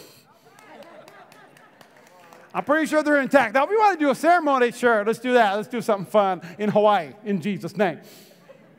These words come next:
Or Europe, you know." But, you know, one day Levi goes up to me, and he's like, you know, I, I, and anytime I hug my wife, he's like, "Yo, give me a hug," you know, like me.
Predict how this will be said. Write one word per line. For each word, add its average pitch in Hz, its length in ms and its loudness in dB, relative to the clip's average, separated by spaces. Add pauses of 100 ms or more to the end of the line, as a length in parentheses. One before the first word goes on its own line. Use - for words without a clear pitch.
(160)
Or 185 80 -4
Europe, 196 580 -2
you 202 160 -2
know." 143 140 -6 (1600)
But, 208 120 -2
you 220 60 -2
know, 233 80 2
one 233 160 0
day 220 160 2
Levi 214 360 2
goes 190 260 -4
up 190 140 -6
to 170 80 -10
me, 190 180 -4
and 170 80 -4
he's 175 160 -10
like, 165 160 -6 (260)
you 170 80 -6
know, 156 160 -8 (160)
I, 180 200 -6
I, 185 80 -2 (180)
and 240 260 -8
anytime 339 240 -6
I 240 100 0
hug 233 280 0
my 208 140 0
wife, 214 340 0
he's 196 160 -8
like, 170 220 -2
"Yo, 202 320 0 (160)
give 185 80 -8
me 202 80 -4
a 165 60 0
hug," 160 260 0
you 160 60 -6
know, 147 100 -4
like 147 180 -6
me. 202 340 -4